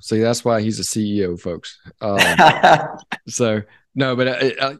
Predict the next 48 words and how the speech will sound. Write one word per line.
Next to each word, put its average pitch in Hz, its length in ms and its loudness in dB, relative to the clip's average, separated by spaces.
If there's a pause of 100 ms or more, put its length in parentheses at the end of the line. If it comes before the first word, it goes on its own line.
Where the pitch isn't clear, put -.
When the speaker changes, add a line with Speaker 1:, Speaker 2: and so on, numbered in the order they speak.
(160)
Speaker 1:
in 131 180 2
all 135 180 2
honesty, 131 380 0
I, 117 240 0
I - 20 2
really 127 280 2
appreciate 120 580 0
you 110 80 -10
jumping 117 320 0
on 117 220 2
with 113 140 2
us. 113 200 -2
Like 104 120 -4
I - 20 -12
said, 107 240 -4
it's 110 200 -6
not, 120 280 -4 (520)
you 123 120 0
know, 107 100 0
you 113 180 0
don't, 123 280 -2 (320)
much 131 380 0
of 110 100 0
the 101 60 -10
time, 110 280 0
you 110 80 2
don't 113 180 0
get, 113 280 0 (160)
uh, 101 320 0
C 110 380 -2
E 104 60 0
Os 104 240 0
or 95 60 0
founders 101 480 -2
of 92 100 -8
companies 98 480 -6
to 92 100 -12
be 98 180 -4
able 95 220 -6
to 90 240 -8 (560)
sit 123 220 -2
down 110 320 0
and, 95 200 -4
and, 95 240 -4
and 95 200 -6
speak, 107 380 -2 (460)
um, 92 380 -4
for, 92 360 -2